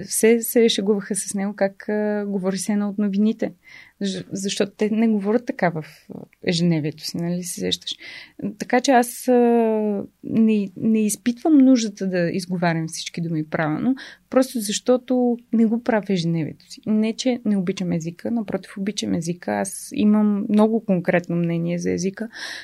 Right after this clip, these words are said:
но истината е, че а-, ако така звуча по принцип, аз нямам намерение да лъжа той и ония, как говоря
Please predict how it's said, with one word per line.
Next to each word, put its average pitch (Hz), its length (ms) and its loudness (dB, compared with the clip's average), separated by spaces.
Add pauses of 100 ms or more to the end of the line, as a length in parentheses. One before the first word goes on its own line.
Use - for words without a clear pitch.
(140)
но 220 60 4
истината 247 460 0
е, 277 40 4
че 262 400 2 (180)
а-, 208 120 -2 (140)
ако 208 200 -4
така 226 280 0
звуча 262 260 0
по 220 140 -6
принцип, 254 420 0 (320)
аз 220 280 -2
нямам 226 380 2
намерение 202 540 0
да 190 120 -4
лъжа 180 300 -4
той 180 220 0
и 175 100 -2
ония, 190 360 -2
как 190 340 -10 (400)
говоря 170 500 2